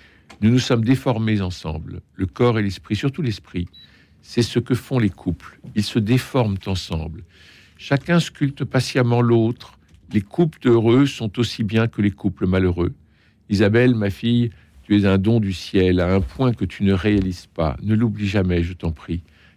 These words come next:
Quand tu seras déformé comme moi, il y a intérêt que ce soit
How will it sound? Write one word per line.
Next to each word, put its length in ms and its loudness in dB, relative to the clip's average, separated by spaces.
Quand 140 -6
tu 100 -14
seras 320 0
déformé 560 0
comme 240 -2
moi, 320 -4
il 140 0
y 100 4
a 80 2
intérêt 440 0
que 140 -6
ce 160 -4
soit 420 -4